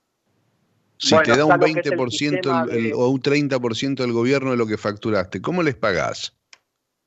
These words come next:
Speaker 2: Este, no, tenés lo que tenés aparte, lo que se llama, eh, bitua Fiumí, que son los que, que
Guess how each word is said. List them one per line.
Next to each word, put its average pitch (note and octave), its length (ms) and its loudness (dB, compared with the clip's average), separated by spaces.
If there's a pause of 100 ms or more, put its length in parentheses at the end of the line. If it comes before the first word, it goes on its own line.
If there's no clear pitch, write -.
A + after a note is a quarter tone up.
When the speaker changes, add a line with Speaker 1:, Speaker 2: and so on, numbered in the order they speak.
(1080)
Speaker 2:
Este, B2+ 1000 0
no, D#3+ 300 2
tenés C#3+ 260 -6
lo D3 140 -4
que C3 120 -8
tenés C#3 280 -8
aparte, D3+ 460 0
lo C3 160 -6
que C3 100 -10
se B2+ 140 -16
llama, C#3 560 -2
eh, A2+ 340 -6
bitua C3 420 -2
Fiumí, C3+ 380 -10 (1120)
que A2 200 0
son C#3 180 0
los C#3 120 2
que, B2 840 -4 (100)
que A#2 640 -4